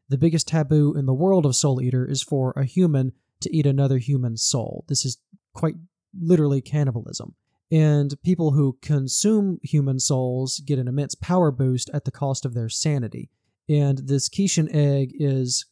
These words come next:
so designated as this sickly, red, scaly, scabby looking soul. And if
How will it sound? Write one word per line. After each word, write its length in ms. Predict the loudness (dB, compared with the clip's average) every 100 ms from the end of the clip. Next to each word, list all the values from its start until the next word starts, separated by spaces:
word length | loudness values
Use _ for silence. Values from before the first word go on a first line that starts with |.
| _ _ _
so 220 | 0 2 6
designated 800 | 6 4 2 2 2 2 0 -2
as 380 | 0 0 0
this 320 | 0 0 0 -4 _ _ _ _ -4
sickly, 640 | 0 0 0 2 2 2
red, 760 | -2 -2 0 0 2 2 0 -2 -2
scaly, 840 | -2 -2 0 2 2 2 0 -2
scabby 600 | -4 -4 -2 0 2 0
looking 340 | 0 -4 -6
soul. 540 | -4 -2 -2 -2 -6 -10 -2
And 440 | 0 2 2 0 -4 -8 _ _
if 220 | 0 0